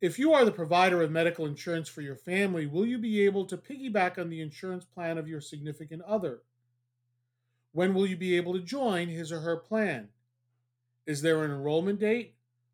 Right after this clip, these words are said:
or can you join at any time? If you're not able to do so for whatever reason, will you be allowed to stay on your organization's plan for a few months as part of your buyout package, or will you be immediately dropped?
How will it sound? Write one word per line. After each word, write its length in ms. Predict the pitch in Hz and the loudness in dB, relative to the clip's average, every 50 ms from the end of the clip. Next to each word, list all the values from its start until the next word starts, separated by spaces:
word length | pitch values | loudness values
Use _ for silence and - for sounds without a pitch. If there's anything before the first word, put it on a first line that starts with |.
| _ - | _ -2
or 100 | 214 214 | -2 -2
can 260 | 214 - 208 208 214 | 0 0 2 2 4
you 140 | 220 226 202 | 4 2 0
join 300 | 180 196 190 190 185 175 | 0 0 0 0 0 0
at 100 | 170 160 | 0 -2
any 160 | 160 160 170 | -2 -4 -4
time? 540 | 165 - 196 233 226 202 170 131 107 104 104 _ _ _ _ _ _ _ _ _ _ _ _ _ _ _ _ _ _ _ _ _ _ _ _ | -6 -6 -6 -4 -2 -2 -4 -4 -8 -12 -20 _ _ _ _ _ _ _ _ _ _ _ _ _ _ _ _ _ _ _ _ _ _ _ _
If 120 | - 196 196 | -8 -6 -4
you're 120 | 269 277 | -2 0
not 180 | 294 320 311 320 | 2 2 4 4
able 260 | 311 285 240 262 247 | 4 2 0 0 -2
to 100 | - 226 | -2 -4
do 300 | 175 156 175 220 262 247 | -6 -4 -4 -2 -2 -2
so 240 | - - 214 190 165 | -2 0 0 0 0
for 100 | - 180 | -2 -4
whatever 400 | 165 165 170 165 165 151 160 156 | -2 0 2 2 2 2 0 -4
reason, 580 | 151 170 196 214 220 208 175 180 160 165 165 - _ _ _ _ _ _ _ _ _ _ _ _ _ - 170 | -4 -2 0 0 0 0 -2 -6 -8 -8 -12 -14 _ _ _ _ _ _ _ _ _ _ _ _ _ -4 0
will 180 | 190 247 294 | 0 2 2
you 100 | 294 311 | 2 0
be 140 | 320 320 302 | 2 2 2
allowed 380 | 320 277 226 214 202 208 202 202 | 2 4 4 4 4 4 2 0
to 80 | 190 | -4
stay 260 | - - - 202 185 | -6 -2 0 2 2
on 140 | 180 175 170 | 2 2 0
your 160 | 160 160 160 - | -2 -4 -6 -4
organization's 840 | - 185 185 190 185 175 170 147 170 175 175 175 - - 190 170 - | -2 -2 -2 0 -2 -4 -4 -2 -2 -2 -2 -2 -4 -8 -12 -12 -12
plan 500 | _ - - 170 160 156 156 151 151 156 - | _ -8 -6 -4 -2 -2 -2 -2 -4 -6 -8
for 120 | - 156 147 | -10 -10 -10
a 60 | 143 | -10
few 320 | - _ - 233 262 277 | -10 _ -6 -6 -4 -2
months 440 | 254 208 175 165 175 165 - - - _ _ _ _ _ _ _ - | 0 0 0 -2 -2 -6 -12 -16 -18 _ _ _ _ _ _ _ -4
as 160 | - 156 147 - | -4 -4 -4 -4
part 320 | - - 170 170 170 170 | -4 0 2 4 4 4
of 100 | 175 165 | 2 0
your 140 | 175 170 151 | 0 -2 0
buyout 420 | 143 147 143 143 147 151 156 151 | 2 2 2 2 2 2 0 0
package, 640 | - - 208 214 220 214 - 147 131 135 139 - _ _ _ _ _ _ _ _ _ _ _ _ _ | -2 0 2 2 2 2 -2 -6 -10 -10 -10 -14 _ _ _ _ _ _ _ _ _ _ _ _ _
or 160 | - 175 175 175 | 2 4 4 4
will 200 | 175 175 170 170 | 4 2 2 2
you 140 | 170 175 | 0 -4
be 220 | 160 151 170 165 160 | -4 -4 -4 -4 -2
immediately 580 | 156 160 160 160 156 156 156 156 160 151 147 | -2 -2 -4 -4 -6 -6 -8 -10 -10 -10 -12
dropped? 540 | 143 131 123 156 180 170 147 113 - - _ | -12 -12 -6 -2 0 0 0 0 -4 -10 _